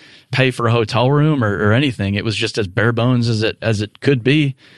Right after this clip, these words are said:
Would get those stories and, and would share 'em on, online. And then these companies, they started to see what we were doing. They're like, "You know, this is actually pretty cool. So could you do this for us?" And I said,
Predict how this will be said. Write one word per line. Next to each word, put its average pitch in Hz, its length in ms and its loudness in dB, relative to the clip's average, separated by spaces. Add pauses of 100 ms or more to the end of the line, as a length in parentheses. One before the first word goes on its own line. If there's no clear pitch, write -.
(280)
Would 117 160 0
get 131 160 -2
those 131 180 0
stories 147 640 0
and, 110 200 0
and 120 280 2
would 110 120 0
share 110 240 2
'em 139 140 0
on, 139 240 0
online. 135 640 -2 (100)
And 123 160 4
then 131 300 2 (320)
these 127 160 0
companies, 135 500 2
they 117 80 2
started 117 380 0
to 98 80 -2
see 120 260 0
what 123 100 4
we 113 60 2
were 113 80 4
doing. 107 300 4
They're 110 160 2
like, 104 180 0
"You 107 60 2
know, 190 180 0 (460)
this 247 180 -2
is 104 140 2
actually 110 260 0
pretty 127 220 0
cool. 120 320 -4
So - 180 0
could 151 180 0
you 135 120 0
do 127 140 4
this 185 140 2
for 208 200 0
us?" - 280 -8
And 143 140 0
I 135 80 2
said, 123 300 -4